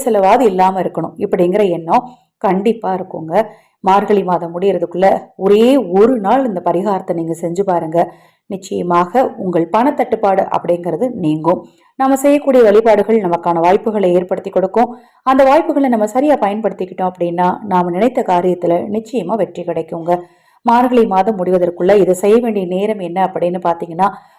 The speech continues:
பிரம்ம முகூர்த்த நேரத்துல தாங்க செய்யணும். பிரம்ம முகூர்த்த நேரம், சரியான நேரம் எப்ப அப்படிங்கிறத இந்த ஆடியோக்கு கீழே டிஸ்கிரிப்ஷன் பாக்ஸ்ல லிங்க் கொடுத்துருக்கேன், அதை போய் பார்த்து தெரிஞ்சுக்கோங்க. ஏன்னா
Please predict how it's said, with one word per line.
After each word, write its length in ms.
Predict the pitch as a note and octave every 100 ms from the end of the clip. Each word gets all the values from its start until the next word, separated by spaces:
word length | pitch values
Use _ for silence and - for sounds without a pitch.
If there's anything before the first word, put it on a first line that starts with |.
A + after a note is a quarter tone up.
| _
பிரம்ம 480 | F#3 A3 A3 C4 E4 A3+
முகூர்த்த 380 | G3+ C4 B3+ C4
நேரத்துல 500 | F#3 F3 F#3 F#3 E3+ E3
தாங்க 240 | D#3+ D#3+ G#3+ -
செய்யணும். 420 | D#3+ E3 E3 C#4 - - _ F#3+
பிரம்ம 240 | A3 C4 C#4+
முகூர்த்த 360 | B3+ C4 C#4+ B3
நேரம், 260 | G3+ G#3 A#3 A3+
சரியான 340 | F#3 F#3 G3+ A#3 G3
நேரம் 240 | F#3+ G3 E3+
எப்ப 140 | E3+ G3 E3+
அப்படிங்கிறத 500 | F3 E3+ E3 E3 C4 - - _ _
இந்த 200 | G#3+ A3 G#3+ F#3+
ஆடியோக்கு 380 | A3 C4 A#3+ G3+ - -
கீழே 280 | A3+ A#3+ D4 F#3+
டிஸ்கிரிப்ஷன் 420 | - A3+ A3+ F#3+
பாக்ஸ்ல 300 | F3+ - A#3 F#3+
லிங்க் 240 | A3 A3 -
கொடுத்துருக்கேன், 500 | F#3 E3 E3 G#3+ - -
அதை 120 | E3+ F3
போய் 160 | A3 F#3
பார்த்து 220 | F3 G3 F#3
தெரிஞ்சுக்கோங்க. 440 | E3 E3 E3+ F3
ஏன்னா 120 | F3